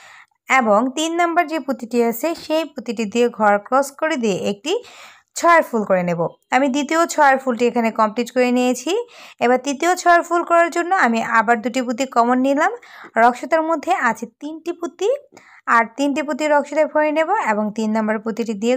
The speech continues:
ঘর ক্রস করে দিয়ে এখানে একটি ছয়ের ফুল কমপ্লিট করে নেব। এভাবে করে দুই কমনে ছয়ের ফুল করে এই যে লাইনটি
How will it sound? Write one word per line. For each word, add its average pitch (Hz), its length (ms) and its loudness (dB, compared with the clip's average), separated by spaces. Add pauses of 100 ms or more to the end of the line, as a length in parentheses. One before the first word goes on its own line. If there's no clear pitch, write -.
ঘর 220 160 4 (100)
ক্রস 254 200 2 (100)
করে 311 220 0
দিয়ে 196 140 0 (160)
এখানে 214 280 -2
একটি 285 180 -10 (520)
ছয়ের 233 320 4
ফুল 415 140 0 (120)
কমপ্লিট 214 400 0
করে 190 200 0
নেব। 165 140 -4 (1400)
এভাবে 320 300 4 (100)
করে 370 160 4 (100)
দুই 254 200 4
কমনে 233 320 4 (100)
ছয়ের 262 300 4
ফুল 277 140 0 (100)
করে 277 160 4 (120)
এই 269 120 2
যে 285 140 4
লাইনটি 202 260 2